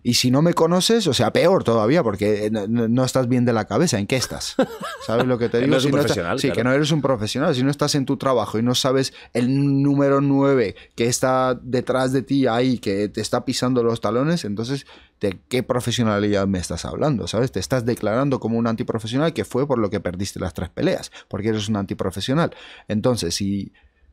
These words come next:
Speaker 2: ¿Por qué
Speaker 1: si
Speaker 2: dices que
Speaker 1: que
Speaker 2: es un antiprofesional y perdió las peleas? ¿No ent-, crees que no entrena fuerte?
Speaker 1: No, no sé qué es lo que, lo,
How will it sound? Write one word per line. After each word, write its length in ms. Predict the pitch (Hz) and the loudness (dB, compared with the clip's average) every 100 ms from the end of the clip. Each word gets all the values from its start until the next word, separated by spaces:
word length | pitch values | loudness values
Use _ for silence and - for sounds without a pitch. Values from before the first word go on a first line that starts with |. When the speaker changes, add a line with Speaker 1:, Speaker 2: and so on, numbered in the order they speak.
| - | -6
Speaker 2:
¿Por 140 | - 117 | -4 0
qué 60 | |
Speaker 1:
si 40 | 143 | 0
Speaker 2:
dices 120 | 117 | 0
que 60 | 147 | 0
Speaker 1:
que 40 | |
Speaker 2:
es 100 | 110 | -2
un 80 | 113 | 0
antiprofesional 720 | 107 104 98 101 - 104 101 - | 0 0 -2 -4 -2 -2 -2 -2
y 100 | 135 | -4
perdió 240 | 113 101 101 | 0 0 0
las 140 | 95 | 0
peleas? 340 | 104 90 85 | -4 -4 -4
¿No 100 | - | -2
ent-, 280 | 120 120 110 | -2 0 -2
crees 180 | 123 143 | -2 0
que 80 | 139 | 0
no 60 | |
entrena 260 | 123 120 117 | 0 0 0
fuerte? 380 | - 120 - 82 - _ _ _ _ - - | 0 -2 -2 -8 -12 _ _ _ _ -20 -14
Speaker 1:
No, 360 | 101 101 107 101 | -4 -2 0 0
no 200 | 104 101 | 0 0
sé 360 | - - 110 101 | -2 -2 -2 0
qué 200 | 107 107 | 0 0
es 140 | 98 | 0
lo 100 | 104 | -2
que, 380 | 107 104 104 104 | -2 0 0 0
lo, 180 | 104 104 | -2 -2